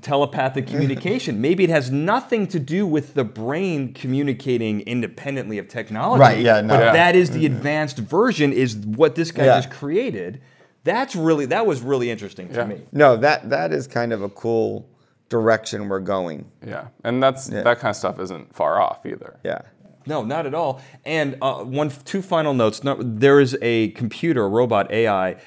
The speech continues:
Speaker 1: that was litigating Judge Judy style
Speaker 3: <laughs>
Speaker 1: in, <laughs> in England, um, for, for low stake, you know, small claim
Speaker 2: Right.
Speaker 1: stuff.
Speaker 3: Yeah.
Speaker 1: And so people would argue that it's actually more difficult to do higher s-,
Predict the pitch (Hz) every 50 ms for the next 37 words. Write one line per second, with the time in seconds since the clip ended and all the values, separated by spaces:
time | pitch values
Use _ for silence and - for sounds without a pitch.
0 | _ _ - 117 107 82 110 110 107 104 98 101 - - - - 113 117 131 151
1 | 156 143 107 110 98 90 87 85 85 87 - - - 107 - 120 135 139 131 110
2 | - - 135 139 135 135 131 139 135 104 92 90 87 85 85 82 - - - -
3 | - - - 131 123 117 123 127 123 - 466 508 466 254 226 151 - - 147 160
4 | 151 151 135 151 151 156 117 113 110 101 101 123 131 - - - - - - 117
5 | 117 117 117 117 113 - - 123 117 107 110 117 - 120 120 104 - - 120 113
6 | 113 113 120 123 120 117 113 - - - 117 107 104 95 - - 113 104 92 90
7 | - - 110 101 95 92 - - 107 113 117 113 - 113 107 101 90 95 - -
8 | - - - 127 127 110 127 110 - 147 131 135 127 120 120 123 123 113 104 104
9 | 98 - - 113 113 - 107 107 101 95 - 110 95 107 - - - 92 - -
10 | 95 90 98 95 82 - - 143 165 185 151 110 98 - -